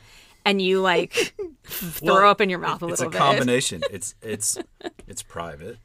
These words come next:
Speaker 1: Yes.
Speaker 2: Which I love. I love people not knowing a whole lot about me.
Speaker 1: Yes.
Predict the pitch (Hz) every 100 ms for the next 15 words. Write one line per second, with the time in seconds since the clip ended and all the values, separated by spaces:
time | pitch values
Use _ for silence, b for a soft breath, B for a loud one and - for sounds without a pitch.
0 | _ - 170 - - - - 95 92 80
1 | - - - _ _ _ - 98 98 90
2 | 87 78 - - _ _ _ _ 123 135
3 | 165 - 151 135 117 110 98 95 98 101
4 | 95 87 - 98 101 95 85 90 92 _
5 | _ - 170 - - -